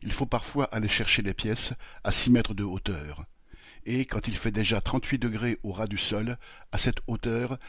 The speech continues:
les quarante sont largement dépassées. L'irresponsabilité de la direction est telle que, dès le retour des congés, elle cherchait déjà des volontaires pour des heures supplémentaires, que ce soit à l'usine pont,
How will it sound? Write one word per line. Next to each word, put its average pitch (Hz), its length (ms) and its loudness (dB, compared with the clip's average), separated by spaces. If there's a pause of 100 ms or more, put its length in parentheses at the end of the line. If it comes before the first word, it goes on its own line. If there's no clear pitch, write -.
(120)
les 101 120 -2
quarante 117 540 2
sont - 180 -2
largement 110 400 4
dépassées. 87 540 -2 (1300)
L'irresponsabilité 127 1000 2
de 110 80 0
la 101 100 0
direction 107 540 0
est 95 200 -4
telle 127 280 0
que, 123 260 -2 (300)
dès 127 160 2
le 139 80 4
retour 127 340 -2
des 101 140 0
congés, 104 420 0 (240)
elle 104 160 -2
cherchait 107 340 4
déjà 131 300 4
des 120 80 0
volontaires 110 720 0
pour 101 160 -4
des 98 240 0
heures 117 80 4
supplémentaires, 107 720 -2 (320)
que - 80 -6
ce 127 140 0
soit 143 340 0
à 104 60 -4
l'usine 101 340 2
pont, 113 320 2